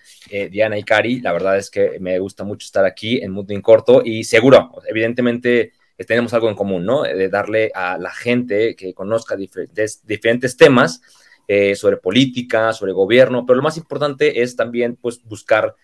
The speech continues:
que haya esta activación, ¿no? O sea, que la gente pueda también asumirse con un papel protagónico en lo que pasa en el día a día, ¿no? Y, por supuesto, la política no es ajena a ninguna de esas actividades, ya lo decías bien. Este año, igual el que viene,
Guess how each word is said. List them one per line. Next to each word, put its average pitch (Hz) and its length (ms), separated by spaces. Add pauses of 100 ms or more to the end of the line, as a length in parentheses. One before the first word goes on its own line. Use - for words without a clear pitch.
(200)
que 104 200
haya 104 260
esta 101 240
activación, 92 600
¿no? 123 140
O 135 60
sea, 98 120
que 98 120
la 90 100
gente 98 280
pueda 101 420
también 95 380
asumirse 107 800 (220)
con 95 140
un 101 80
papel 101 300
protagónico 104 840
en 92 140
lo 90 100
que 90 120
pasa 98 440
en 90 120
el 85 120
día 92 140
a - 40
día, 135 380
¿no? 123 200
Y, 101 120
por - 160
supuesto, 107 400
la 101 120
política 98 440
no 101 220
es 101 140
ajena 95 440
a 92 60
ninguna 87 380
de 87 60
esas - 180
actividades, 113 500
ya 101 120
lo 101 100
decías 92 260
bien. 117 240 (400)
Este 120 340
año, 135 520
igual 120 480
el 135 120
que 147 120
viene, 143 480